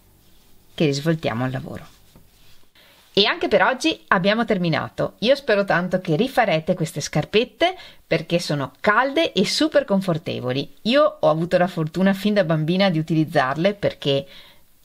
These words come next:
qualcuno me le faceva, ed ora che sono riuscita a farle anch'io sono super felice perché posso farle per la mia nipotina,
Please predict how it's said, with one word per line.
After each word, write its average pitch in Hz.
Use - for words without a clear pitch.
qualcuno 147
me 113
le -
faceva, 277
ed 196
ora 170
che -
sono 165
riuscita 147
a 143
farle 151
anch'io 247
sono 151
super 202
felice 165
perché 165
posso 151
farle 143
per -
la 139
mia 135
nipotina, 269